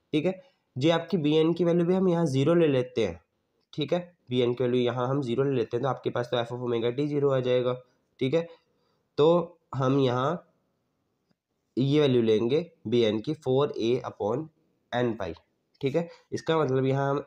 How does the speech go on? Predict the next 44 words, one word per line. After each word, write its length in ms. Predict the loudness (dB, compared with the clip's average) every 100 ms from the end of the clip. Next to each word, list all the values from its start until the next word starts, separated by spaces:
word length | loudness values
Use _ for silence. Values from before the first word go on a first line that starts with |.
| -4
n 140 | -2 -2
को 100 | -2
क्या 160 | -2
मान 240 | 0 0 -2
के 100 | -2
चल 140 | -4
रहे 200 | -2 -2
हैं, 120 | -4 -2
ओड 220 | 0 0
मान 240 | 0 -4 -6
के 100 | -10
चल 140 | -12
रहे 200 | -12 -10
हैं, 80 | -12
तो 160 | -8 -6
आपके 160 | -6
पास 200 | -6 -6 -4
बी 120 | -2
एन 120 | -2
की 100 | -2
वैल्यू 140 | -4 -2
क्या 120 | -4
आएगी, 160 | -4 -4
फ़ोर 300 | -2 0 0
ए 60 | -2
by 220 | -4 -6 -8 _ _
एन 160 | -6 -4
पाई 240 | -4 -4
आएगी, 280 | -4 -6 -10 -12 _ _
ये 80 | -6
हम 120 | -4
लेके 180 | -6 -8
चल 160 | -10 -10
रहे 180 | -10 -12
हैं। 120 | -14 _ _ -4
तो 80 | -2
पूरा 260 | 0 -2
थोड़ा 160 | 0 -2
सॉल्व 240 | -2 -2
कर 140 | -2 -4
लेते 260 | -4 -4
हैं। 120 | -4 -6 _ _ -8
तो 60 | -6 -2
एफ 260 | -2 -4